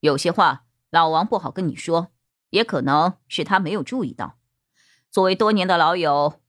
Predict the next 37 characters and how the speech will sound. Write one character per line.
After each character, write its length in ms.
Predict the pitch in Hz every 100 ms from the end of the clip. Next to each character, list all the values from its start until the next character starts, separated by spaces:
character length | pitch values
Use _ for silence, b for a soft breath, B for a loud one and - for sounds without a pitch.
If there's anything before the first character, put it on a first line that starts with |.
| -
我 180 | 170 202
有 100 | 233
必 260 | 240 196
要 300 | 190 147 - _ _
代 220 | 220 160
替 160 | - -
他 140 | 170
提 300 | 135 147 175
醒 120 | - 131
你， 160 | 139 - _ _ _ _ _ _ _
关 240 | 214 220
于 300 | 202 202 214 - -
你 140 | 175
和 140 | 180
他 140 | 196 214
关 200 | 254 277
系 160 | 233
这 120 | 156 139
个 80 |
事 160 | 147 135
情， 240 | - 107 - _ _ _
你 180 | 180 190
以 80 | 147
后 380 | 190 160 147 _
还 140 | 139
是 120 | 170 180
少 220 | 139 127
对 160 | 202
人 140 | 156 151
说 160 | 165
的 80 | 156
好。 260 | - - - _ _ _ _ -
其 220 | 175 196
他 140 | 220
人 140 | 190 196
问 200 | 190 139
你， 180 | 117